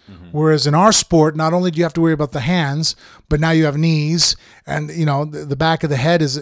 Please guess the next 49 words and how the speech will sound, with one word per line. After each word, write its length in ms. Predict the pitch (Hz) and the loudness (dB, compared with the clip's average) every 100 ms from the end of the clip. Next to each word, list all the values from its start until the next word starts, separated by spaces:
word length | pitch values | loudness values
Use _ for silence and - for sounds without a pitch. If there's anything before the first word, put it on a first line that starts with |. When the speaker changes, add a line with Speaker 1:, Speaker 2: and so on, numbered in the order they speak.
| 165 | -6
Speaker 2:
you 80 | |
know, 160 | 147 139 | -6 -4
a 40 | 147 | -4
little 260 | 156 151 | -4 -4
bit, 80 | 160 | -4
you 80 | 165 | -4
know, 80 | 147 | -4
the 240 | 165 165 | -2 0
ear 160 | 180 170 | 2 2
area 320 | 143 151 151 | 2 2 0
can 160 | - 143 | -4 -8
be 120 | 143 | -4
more 240 | 139 139 | -2 0
open 280 | 147 156 147 | 0 2 0
for 180 | 123 139 | -2 -6
a 40 | |
shot. 380 | - 165 185 - _ _ - - - - | -4 -4 -4 -10 _ _ -16 -16 -10 4
Speaker 1:
Yeah, 460 | 120 120 107 104 - | 6 8 6 2 -2
it 220 | 123 117 | -2 0
was, 420 | 123 117 107 92 | 0 0 0 0
uh, 460 | 120 104 101 95 95 | 2 4 2 2 0
it 200 | 120 110 | 0 0
earned, 680 | - 151 180 143 120 123 113 | 0 -2 0 0 -2 -4 -6
uh, 420 | 113 113 104 101 | -2 0 2 0
Dan 300 | 98 113 117 | -2 -2 -2
Hooker 400 | 110 127 123 110 | -2 -2 -2 0
a 80 | 98 | 0
fifty 600 | 87 123 113 127 107 104 | 0 -4 -4 -4 -4 -4
thousand 680 | 95 - 110 107 104 104 95 | -8 -4 -2 0 -2 -6 -4
dollar, 640 | 101 101 101 101 98 95 - _ _ _ - | -2 0 0 0 0 -2 -6 _ _ _ -4
uh, 360 | 92 90 87 | 0 0 -2
performance 760 | - 87 - 120 113 110 87 - | -4 -10 -6 -2 -2 -2 -8 -12
bonus, 640 | 85 104 110 104 87 90 | -4 0 0 -2 -4 -6
and 80 | 87 | -10
I 60 | 87 | -10
think 220 | 92 95 | -12 -12
we 80 | 92 | -8
got 100 | 90 | -6
a 60 | |
little, 320 | 87 90 87 87 | -4 -4 -4 -2
uh, 360 | 80 78 73 | -2 -2 -6
clip 360 | 80 - 95 90 | -10 -10 -8 -6
here 220 | 95 85 | -6 -4
to 80 | 80 | -6
look 320 | 80 90 90 | -6 -8 -6
at 320 | 82 80 78 - | -6 -6 -8 -8
of 220 | 87 82 | -10 -8
the 160 | 85 80 | -8 -8
knee 600 | 82 87 92 92 90 | -8 -10 -8 -8 -8